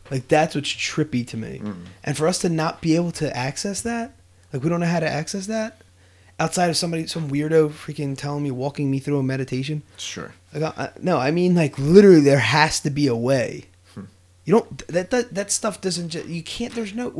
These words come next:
Speaker 1: what a waste almost. And don't tell me, "Oh, go read a book." No, dude, uh, that's not what I'm talking about.
Speaker 2: That,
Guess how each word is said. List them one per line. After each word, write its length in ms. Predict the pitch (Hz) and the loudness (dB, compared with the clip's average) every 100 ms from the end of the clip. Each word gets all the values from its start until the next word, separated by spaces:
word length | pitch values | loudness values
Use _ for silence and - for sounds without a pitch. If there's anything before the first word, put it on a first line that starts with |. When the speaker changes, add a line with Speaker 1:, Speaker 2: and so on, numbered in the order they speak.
| - - | -14 -2
Speaker 1:
what 120 | 220 | 0
a 40 | 233 | 0
waste 600 | 135 127 185 294 - 143 | -2 -6 0 0 0 0
almost. 300 | 131 127 139 | 0 0 -2
And 80 | 196 | -2
don't 160 | 339 | -2
tell 180 | - 254 | 0 2
me, 120 | 220 | 8
"Oh, 100 | 240 | 8
go 160 | 226 247 | 8 6
read 200 | 214 240 | 4 4
a 40 | |
book." 260 | 196 262 - | 8 8 6
No, 360 | 233 269 254 | 4 8 8
dude, 260 | 202 226 208 | 8 4 4
uh, 140 | 160 | 4
that's 260 | 160 208 - | 6 4 4
not 220 | 196 220 | 2 2
what 100 | 196 | 4
I'm 140 | 147 147 | 2 2
talking 400 | 160 190 226 147 | 2 2 2 -2
about. 420 | 131 123 123 117 - - | 0 -4 -4 -10 -16 -16
Speaker 2:
That, 420 | 127 113 110 - | -6 0 0 -2